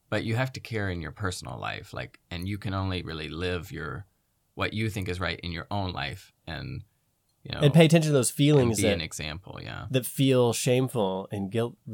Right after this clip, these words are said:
Speaker 2: Like, don't think that that just means you have depression and need therapy and pills. It, like, it's a,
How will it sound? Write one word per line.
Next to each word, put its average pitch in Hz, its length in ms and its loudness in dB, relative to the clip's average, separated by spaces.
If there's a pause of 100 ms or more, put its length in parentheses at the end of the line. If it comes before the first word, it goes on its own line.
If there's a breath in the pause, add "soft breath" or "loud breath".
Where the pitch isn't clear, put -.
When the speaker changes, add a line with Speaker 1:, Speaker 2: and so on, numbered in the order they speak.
Speaker 2:
Like, 117 180 2
don't 127 280 4
think 117 200 0
that - 140 -6
that 113 180 0
just 117 180 0
means 110 140 0
you 107 40 0
have 95 60 -2
depression 107 400 -2
and 98 80 -2
need 101 240 0 (320)
therapy 110 380 0
and 90 100 -4
pills. 101 420 0
It, 120 120 -8 (180)
like, 110 240 -4
it's - 140 -4
a, 92 160 -8